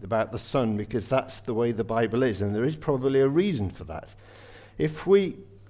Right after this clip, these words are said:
I can never resist the chance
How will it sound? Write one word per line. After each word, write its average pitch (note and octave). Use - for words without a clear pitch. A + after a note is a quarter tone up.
I B2
can B2+
never E3
resist B2
the G#2+
chance -